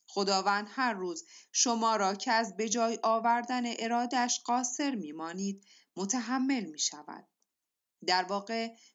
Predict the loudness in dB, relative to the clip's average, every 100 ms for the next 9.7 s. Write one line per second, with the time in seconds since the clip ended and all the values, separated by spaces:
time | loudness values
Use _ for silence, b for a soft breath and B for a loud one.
0 | -4 2 4 2 0 -2 0 0 0 -2
1 | -2 -2 -4 -4 -2 0 0 0 -2 -2
2 | -2 -4 -4 -4 0 0 0 -4 -2 0
3 | -2 -8 B B -2 0 0 -2 -2 0
4 | -2 -2 -4 0 0 2 0 0 -2 0
5 | 0 2 0 0 0 -2 -4 -4 -8 -8
6 | -8 -6 -6 -6 B B B 2 2 2
7 | -2 0 0 0 0 2 0 -4 -4 -4
8 | -2 -2 -2 -2 -4 -4 -4 -4 -4 -2
9 | 0 0 -2 -4 -4 -8 -12